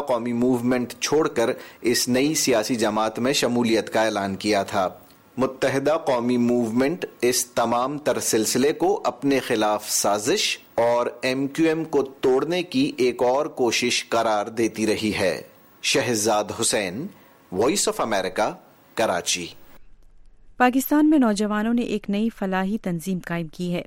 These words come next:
Speaker 2: دیو-، دیوارِ مہربانی نامی اس تنظیم کے اغراض و مقاصد کے بارے میں اسلام آباد سے ناصر محمود کی رپورٹ میں مزید تفصیلات۔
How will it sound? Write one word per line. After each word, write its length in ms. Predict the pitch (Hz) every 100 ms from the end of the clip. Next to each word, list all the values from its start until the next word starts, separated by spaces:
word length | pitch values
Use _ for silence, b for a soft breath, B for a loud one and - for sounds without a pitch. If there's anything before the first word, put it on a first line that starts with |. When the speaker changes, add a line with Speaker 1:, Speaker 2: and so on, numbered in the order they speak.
| -
Speaker 2:
دیو-، 300 | 170 175 175
دیوارِ 420 | - 185 185 185 190 190
مہربانی 520 | 185 180 170 175 202
نامی 300 | 196 190 196
اس 120 | -
تنظیم 400 | - 185 170 190
کے 140 | 196 202
اغراض 460 | 170 170 175 175
و 80 | 196
مقاصد 500 | 190 - 165 - 180
کے 100 | -
بارے 300 | 156 170 196
میں 160 | 214 214 b b b
اسلام 360 | - - 202 202
آباد 240 | 208 214
سے 280 | - 240 240
ناصر 420 | 208 185 180 208 190
محمود 360 | 190 190 196
کی 100 | -
رپورٹ 300 | 190 - 196
میں 80 | 233
مزید 280 | 214 156 170
تفصیلات۔ 760 | - - 160 156 - - -